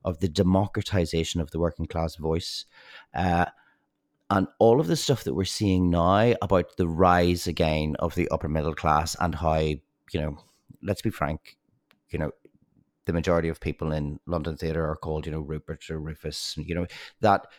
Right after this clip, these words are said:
that kind of universe. I feel that that is fallout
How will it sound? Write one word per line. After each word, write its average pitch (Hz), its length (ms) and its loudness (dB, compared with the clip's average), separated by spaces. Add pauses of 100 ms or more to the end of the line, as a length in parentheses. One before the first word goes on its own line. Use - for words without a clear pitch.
(140)
that 107 200 4
kind 104 220 2
of 82 100 -4
universe. 92 360 0 (460)
I 180 180 6
feel 160 220 2
that 104 200 0
that - 320 2
is 101 220 0
fallout 139 1120 2